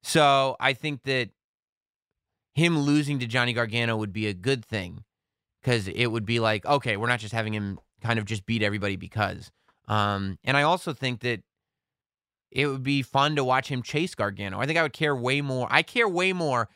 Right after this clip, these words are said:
about Keith Lee versus Gargano if Keith Lee is chasing Gargano than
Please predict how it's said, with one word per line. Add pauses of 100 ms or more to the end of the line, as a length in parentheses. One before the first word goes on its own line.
(160)
about
Keith
Lee
versus
Gargano
if
Keith
Lee
is
chasing
Gargano (440)
than